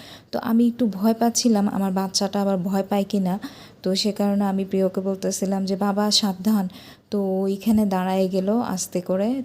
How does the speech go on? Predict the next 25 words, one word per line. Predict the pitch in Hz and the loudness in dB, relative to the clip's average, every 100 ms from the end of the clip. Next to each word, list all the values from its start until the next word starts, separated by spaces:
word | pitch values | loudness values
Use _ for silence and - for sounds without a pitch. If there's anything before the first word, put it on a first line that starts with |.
| - | -2
তো | 185 185 | 0 0
এখন | - 196 - 208 208 185 180 | -2 -4 -2 0 0 0 -2
বানর | 202 214 214 | 0 0 0
একের | - 202 - 214 | -2 -4 0 -2
পর | 208 220 | 0 0
এক | 214 208 - | 0 -2 -4
আসছে | 208 - - 220 | -4 -4 0 -2
তো | 208 208 | 0 -2
আসছে। | 202 196 - - 185 - - - - - | -2 -2 -2 -2 -2 -6 -16 -16 -18 -4
তো | 214 | -2
আমিও | - 214 220 226 220 | 0 2 4 4 2
দেখতেছি | 196 202 - 208 208 190 196 - - - | 0 -4 -4 -6 -4 -6 -6 -14 -20 -8
দাঁড়ায় | 180 208 202 190 | -2 0 0 0
দাঁড়ায়। | 185 185 185 | 0 -2 -4
তো | 214 - | -4 -2
এখন | 208 226 226 | -2 0 0
প্রিয়কে | - 233 233 240 247 | 2 4 4 4 2
দেখবো | 226 226 226 | 4 2 2
কি, | 240 254 | 2 2
দেখো, | 202 190 214 | 2 2 0
বানরের | 180 190 214 226 226 233 | 0 2 2 4 4 4
ভিডিও | 180 190 196 220 233 | 4 2 4 4 4
করতেই | 247 - 240 | 0 -2 -2
আমি | 208 180 | 0 0
ব্যস্ত। | 165 170 175 - | -2 -6 -8 -8